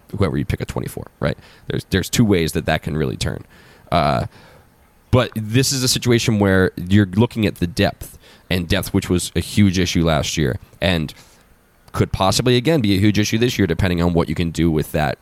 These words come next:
money you have to spread around. So I think you're right there, but I think because of the depth thing and how you're not really drafting for a guy, as much as I've said in this podcast, I'm, like, starting four thoughts at once, but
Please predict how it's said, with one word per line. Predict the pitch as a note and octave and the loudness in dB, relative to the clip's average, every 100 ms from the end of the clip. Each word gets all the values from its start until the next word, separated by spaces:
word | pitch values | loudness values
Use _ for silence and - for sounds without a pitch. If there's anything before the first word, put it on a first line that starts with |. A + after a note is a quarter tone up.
| _ _ _ | _ _ _
money | G2+ G#2 F2+ | 0 0 0
you | D#2+ | 0
have | F2+ - | 0 -2
to | - | -4
spread | - C#2 | -2 0
around. | B1+ A#1 G#1 - - - - - | 0 -2 -6 -12 -20 -20 -20 -14
So | - A2+ G2 F#2 D2 - _ _ _ _ _ | -2 2 2 2 0 -8 _ _ _ _ _
I | A2+ C3 | 0 0
think | E3 C#3+ | 0 2
you're | C#3 | 4
right | B2 G#2 | 4 2
there, | G2+ A#2+ A2+ | 2 2 2
but | F#2 - | 0 0
I | G2+ | 0
think | C3+ B2 | 0 -2
because | G#2+ - B2+ E3+ | -4 0 2 2
of | A2+ | 0
the | F2 | -2
depth | E2+ C#2+ - | -2 -2 -4
thing | - D#2 C2 - - _ - - | -4 -4 -4 -8 -14 _ -8 -2
and | G2 | 0
how | F2+ | 2
you're | G2+ G2 | 2 2
not | F#2+ G2 A#2+ - | 2 0 0 0
really | G#2 F#2+ E2 - - _ - | 2 2 0 -4 -20 _ -2
drafting | G#2 F2 G2+ F2 | 0 0 -2 -2
for | F#2 F2 | 0 0
a | |
guy, | E2 F2 E2 D2+ F2 - _ _ _ - | 2 2 2 0 -2 -8 _ _ _ 0
as | A#2+ | 2
much | D#3 D#3+ | 2 0
as | C#3+ | 0
I've | A2 | 0
said | - A#2+ G#2 | 2 2 2
in | |
this | G2 F2 | 0 0
podcast, | - F#2 F2+ E2+ F2 - | 0 0 0 -2 -2 -4
I'm, | - F#2 | -2 -2
like, | F#2 | -2
starting | - E2+ D#2+ | -2 -2 -2
four | - E2 | -2 -2
thoughts | - D2 - | 0 -2 -2
at | B1 | -4
once, | C2 A#1+ | -4 -6
but | - | -10